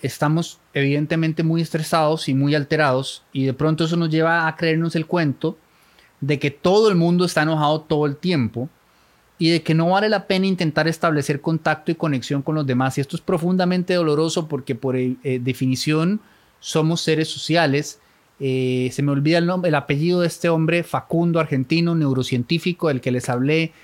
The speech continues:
hace unos cinco semanas. El video está en YouTube, es de esta serie de, del País, me parece, de España.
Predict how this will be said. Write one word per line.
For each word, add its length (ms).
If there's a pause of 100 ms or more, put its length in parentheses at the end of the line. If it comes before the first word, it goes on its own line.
(200)
hace 300
unos 500 (1200)
cinco 380
semanas. 600 (300)
El 60
video 240
está 180
en 80
YouTube, 440
es 100
de 60
esta 180
serie 500 (380)
de, 640
del 180
País, 500
me 120
parece, 400
de 80
España. 540